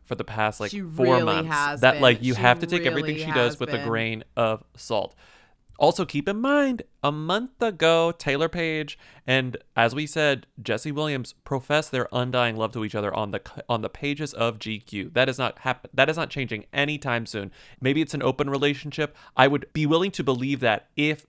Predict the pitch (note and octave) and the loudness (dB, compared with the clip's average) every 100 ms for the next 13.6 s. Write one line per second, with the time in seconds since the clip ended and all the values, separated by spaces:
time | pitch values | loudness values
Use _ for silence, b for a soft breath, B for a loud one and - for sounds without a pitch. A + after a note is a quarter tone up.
0 | - B2+ A#2+ A#2 A#2 - A2+ A2 G2+ F#2+ | -4 -2 -2 -2 -2 -4 -6 -2 -2 -2
1 | - F2+ - - - _ - C4+ C4 - | -4 -4 -6 -20 -20 _ -4 -4 -4 -2
2 | B3 C4 B3 F3+ D#3 F3+ D3+ F3+ - E3+ | 2 2 2 -2 -2 -6 -4 -4 -4 -4
3 | D#3+ D3+ - C#3+ E3+ D#3 D#3+ E3+ D3+ C3 | -4 -4 -8 -4 -4 -2 -4 -2 -4 -4
4 | D3 C3 C#3+ C3 C#3 D#3 C3+ A2+ - b | -4 -2 -2 -2 -2 -2 0 0 0 b
5 | b b C3+ C3+ C#3 B2 b b b - | b b -4 0 0 0 b b b -2
6 | E3+ C#3 B2+ B2 A#2 A#2 _ _ A#2+ A#2 | 2 2 2 0 0 -2 _ _ -6 -4
7 | B2+ B2 A#2+ A2+ A2 - A2 G#2+ G#2+ A2 | -2 -2 -2 0 0 2 2 2 0 -8
8 | G#2+ A2+ - G#2+ G#2 G#2 G2+ _ _ A#2 | -8 -8 -6 -6 -2 -2 -4 _ _ -2
9 | A2+ G#2+ G#2+ A2 - A#2 A2 A2 G#2 G2 | 0 0 -2 -4 -4 -6 -4 -4 -6 -8
10 | - G#2 G2+ G2+ G2+ C3 G#2+ G#2 G2 G2 | -8 -6 -4 -2 -4 -2 -2 -2 -2 -4
11 | G2 - - A2+ - - C3 F#3 B3+ - | -4 -10 -12 -12 -14 -14 4 6 6 6
12 | A3+ D4+ A3 G#3 G#3+ - G#3+ E4+ D#3+ G3 | 8 8 8 4 4 4 6 6 4 4
13 | A3 A3+ C4 D#4 - | 6 6 4 2 -4